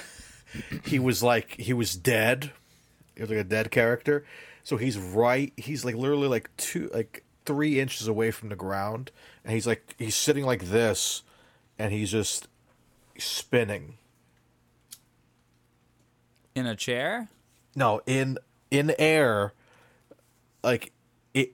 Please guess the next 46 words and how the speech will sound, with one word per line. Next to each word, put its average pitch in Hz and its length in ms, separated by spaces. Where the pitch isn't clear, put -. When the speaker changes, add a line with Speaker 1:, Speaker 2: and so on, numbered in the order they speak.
Speaker 1:
like, 123 180
he, 131 240
he's 113 220
dangling 151 520
on 135 280
the 147 60
rope 123 440
straight 147 420
up, 127 300
and 123 100
his 113 180
ass 131 380
is 113 160
like 110 360
two 170 280
inches 151 220
from 135 160
the 123 60
ground, 110 440
and 110 80
he's 98 80
just - 360
Speaker 2:
<laughs> - 1400
Just 185 220
spinning. 151 380
Speaker 1:
spinning 147 580
around, 120 420
Speaker 2:
Like 101 80
a 127 60
Speaker 1:
and 127 100
it's 123 140
like, 131 140
it's, 127 200
it 135 100
is, 127 120
there's 117 320
action 127 340
going 135 160
around 127 240
around 113 300
him, 143 160
and 120 80
he's 107 80
just - 260
spinning 135 440
around. 117 560